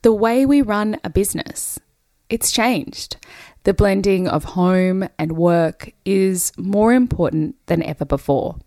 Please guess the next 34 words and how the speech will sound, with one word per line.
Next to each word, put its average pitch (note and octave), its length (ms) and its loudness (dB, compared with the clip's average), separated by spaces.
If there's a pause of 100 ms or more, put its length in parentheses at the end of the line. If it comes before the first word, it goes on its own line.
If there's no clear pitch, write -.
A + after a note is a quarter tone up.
(120)
How F3+ 220 0
we F3+ 160 2
live E3+ 240 -2
in F#3 100 -2
this F#3 220 -2
world F#3 480 -2 (240)
has D3+ 200 -4
changed, G3+ 680 0 (380)
and G#3 140 0
what's A3+ 200 0
available G3+ 640 2
to - 120 -4
us - 380 -6 (240)
has - 200 -4
changed. - 520 -6 (280)
And G3 120 4
it's E3+ 160 -2
for G#3 100 2
this B3 240 2
reason - 500 -4 (300)
you F#3 300 4
need C4+ 220 4
to - 80 -8
be G3+ 100 -2
more F3 280 2
intentional D#3 720 -2 (100)
about D#3 380 2 (280)
designing A3 520 2
a G3 60 0
business F#3+ 580 0 (140)
that D#3+ 100 0
works D#3 480 0 (160)
for - 140 -2
you. C#3+ 320 -4